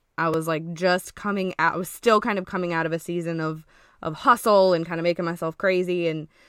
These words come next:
she talks about, like, s-, s-, I can't remember if it's seven or nine different kinds of rest that we need, and,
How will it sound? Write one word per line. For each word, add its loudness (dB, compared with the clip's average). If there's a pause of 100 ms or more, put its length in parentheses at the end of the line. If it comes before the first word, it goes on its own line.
(200)
she -8
talks -6
about, -4
like, -12
s-, -18
s-, -16
I -18
can't -10
remember -6
if -6
it's -16
seven 0
or 0
nine 2
different -2
kinds 2
of 4
rest 8
that 0
we -2
need, 0
and, -4